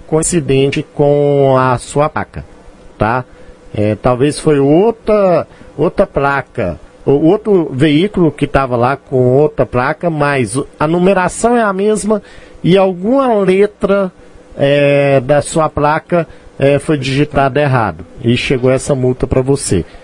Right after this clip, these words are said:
É só fazer um recurso bem simples, dizer pro Detran,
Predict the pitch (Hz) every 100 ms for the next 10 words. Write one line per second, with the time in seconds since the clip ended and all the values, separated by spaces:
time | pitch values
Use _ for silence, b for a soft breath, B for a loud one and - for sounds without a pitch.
0 | B - 127 - - 196 214 196 - 175
1 | 143 170 160 143 - 185 - 147 214 -
2 | - 190 185 165 - 120 131 127 131 160
3 | - 139 135 139 - 147 151